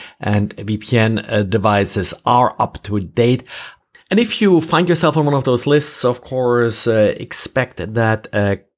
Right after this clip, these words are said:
couple, uh, different bad guys already sort of, uh, fought their way into your system, and they may actually have it secured now. So, uh,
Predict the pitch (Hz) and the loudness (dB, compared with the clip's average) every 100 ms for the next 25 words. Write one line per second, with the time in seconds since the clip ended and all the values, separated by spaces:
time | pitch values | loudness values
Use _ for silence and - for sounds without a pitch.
0 | _ _ - 170 160 139 - 127 120 113 | _ _ -6 -2 2 4 4 2 0 2
1 | 120 113 117 104 104 104 104 101 98 90 | -2 -2 -4 0 0 0 0 0 0 -2
2 | - 98 95 95 92 98 92 90 - - | -4 -2 -2 -2 -2 -4 -4 -4 -8 -6
3 | 82 85 80 - - 107 101 - 95 92 | -4 -4 -6 -14 0 2 2 -2 -4 -2
4 | 98 92 90 - - _ - - 127 113 | -2 -2 -2 -4 -8 _ -8 0 0 2
5 | 123 113 110 110 101 110 104 101 - 104 | 2 4 4 0 0 4 4 2 -2 -2
6 | - - 95 92 90 92 95 92 85 - | -2 -2 -2 -2 -2 -2 -4 -4 -8 -6
7 | 107 175 226 - 170 131 123 107 107 - | -2 0 -2 -2 0 2 2 2 0 -4
8 | - - _ 113 - 123 - - 147 139 | -20 -20 _ -4 0 -2 -4 0 4 4
9 | 120 107 101 - 113 107 101 - - - | 2 2 2 2 4 4 2 -4 -18 -4
10 | 123 | -2